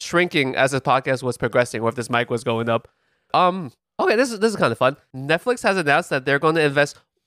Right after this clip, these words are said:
two point five billion dollars in South Korean dramas, movies, and reality shows over the next four years. I guess this kinda goes into what you were talking about a little bit, how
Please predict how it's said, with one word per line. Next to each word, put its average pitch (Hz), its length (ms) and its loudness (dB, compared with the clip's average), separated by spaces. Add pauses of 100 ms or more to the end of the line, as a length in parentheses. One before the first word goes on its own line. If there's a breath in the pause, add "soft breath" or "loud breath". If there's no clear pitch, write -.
two 240 200 -2
point 202 320 0
five 165 320 2 (140)
billion 196 340 4
dollars 127 540 2 (100)
in 131 140 -2
South - 380 0
Korean 151 360 2
dramas, 127 520 2 (120)
movies, 156 680 2
and 131 160 2
reality 127 320 2
shows 120 300 0
over 117 180 0
the 113 40 -8
next 113 180 -4
four 104 180 -2
years. - 320 -10 (340)
I - 60 -6
guess 156 180 2
this 156 140 0
kinda 160 200 2
goes 147 180 2
into 147 260 -2
what 131 180 2
you 131 80 0
were 135 60 0
talking 135 240 0
about 131 120 0
a 123 80 2
little 131 100 2
bit, 131 200 0 (360)
how 120 520 2